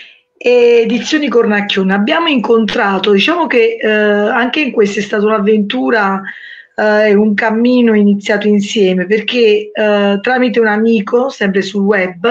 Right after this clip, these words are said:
eh, che mi aveva invitato per un'intervista, abbiamo scoperto Domenico Cornacchione che era alle prese <laughs> con questa casa editrice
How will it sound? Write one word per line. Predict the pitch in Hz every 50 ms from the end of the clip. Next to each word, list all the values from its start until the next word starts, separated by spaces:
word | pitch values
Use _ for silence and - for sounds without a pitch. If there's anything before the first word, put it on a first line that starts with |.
| 277 - - - - - - - - - - - - - - _ -
eh, | 202 202 202 202 202 196 196 196 190
che | - 202 196 202
mi | 196 196
aveva | 196 190 202 208 220 220
invitato | 214 202 202 196 196 220 208 214 220 220 220 - 202 202
per | - 202 196
un'intervista, | 202 202 208 202 202 - - 202 190 196 180 156 - - - 240 233 233 233 233 -
abbiamo | - 202 196 262 277 285 294
scoperto | 285 - - 294 254 - 220 196 196 196 190 - _ - 233 220 214
Domenico | 202 202 202 233 240 233 202 208 202
Cornacchione | 202 214 208 208 233 262 262 254 - - 233 208 208 214 214 220 220 208
che | 220 214
era | 214 208 208
alle | 214 220 226 240 233
prese | 247 247 262 262 240 208 190 190 - - 190 185 185 190 196 -
<laughs> | - - 220 240 - - - - - - - _
con | - 226 220
questa | 202 247 233 233 - - 233
casa | 226 262 262 202 240
editrice | 220 196 208 208 202 226 226 220 202 196 - - 254 254 269 277 254 - -